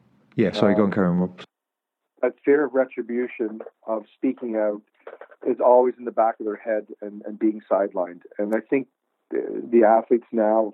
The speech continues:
Speaker 2: from what I've heard, is change is demanded and change is needed, and now it's time for change.
Speaker 1: And, and you're particularly talking about the, um, sort of Olympic and Paralympic movement, right, in, in this regard, rather than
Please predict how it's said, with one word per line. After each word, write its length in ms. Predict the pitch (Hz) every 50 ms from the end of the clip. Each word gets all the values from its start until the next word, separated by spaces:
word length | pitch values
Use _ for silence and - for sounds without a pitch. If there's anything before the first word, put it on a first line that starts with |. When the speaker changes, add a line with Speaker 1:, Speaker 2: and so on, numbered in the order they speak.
| _ -
Speaker 2:
from 100 | 104 107
what 160 | 107 107 110
I've 220 | 113 117 113 107 -
heard, 240 | 113 104 104 107 104
is 140 | 104 101 98 _ _ _ _ _ _ - - _ _ _
change 300 | - - 131 139 139 127
is 140 | 127 120 113 - -
demanded 480 | 113 110 110 110 113 113 113 117 117 113
and 100 | 104 -
change 300 | - 113 113 117 110 107
is 100 | 101 - 107
needed, 280 | 110 110 104 104 104 - -
and 220 | 98 98 98 92
now 260 | - 110 104 104 98 98
it's 80 | - -
time 240 | - 98 98 104 -
for 80 | - 113
change. 320 | - - 92 90 90 87 - - - _ _ - - - - - _ - -
Speaker 1:
And, 180 | 131 135 -
and 240 | - 131 131 131 123
you're 160 | 131 143 139
particularly 380 | 139 - - - 117 104 110 101
talking 320 | - 110 92 80 95 95
about 320 | 92 90 92 92 80 80 92
the, 480 | 95 95 90 90 90 87 90 98 -
um, 340 | 110 98 90 87 87 87 90
sort 200 | - - 95 -
of 40 | 90
Olympic 400 | 92 92 92 87 - 87 80 -
and 100 | - 85
Paralympic 440 | 87 87 85 95 90 78 - 82 87
movement, 540 | 87 85 82 78 71 76 78 78 85 87 -
right, 260 | 95 87 85 82 - - - - - - -
in, 160 | 101 104 107
in 100 | 95 87
this 200 | 85 82 - -
regard, 280 | 87 78 - 85 82 82
rather 320 | 82 87 90 87 80 85
than 360 | 82 85 90 87 82 80 80